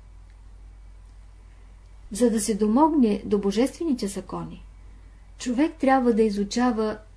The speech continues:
дълбокия смисъл на природата, чието закони имат отношение към нашия личен живот – както и към живота на нашата душа. Развитието на душата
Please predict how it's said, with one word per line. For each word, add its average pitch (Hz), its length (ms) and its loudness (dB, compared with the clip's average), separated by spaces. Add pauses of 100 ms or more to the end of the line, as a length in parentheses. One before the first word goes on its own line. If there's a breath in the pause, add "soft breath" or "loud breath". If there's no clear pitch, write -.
(160)
дълбокия 214 680 0
смисъл 220 560 -2
на 180 140 -10
природата, 180 640 -10 (1120 soft breath)
чието 247 340 0
закони 226 500 0
имат 220 260 0
отношение 202 680 0
към 196 260 -4
нашия 214 580 -2
личен 247 420 0
живот – 190 500 -6 (680 soft breath)
както 285 500 0 (160)
и 302 140 4
към 254 200 2
живота 226 680 -2 (280)
на 196 160 -2
нашата 208 640 -4 (140)
душа. 196 380 -12 (1600 soft breath)
Развитието 254 600 4
на 233 120 2
душата 233 680 0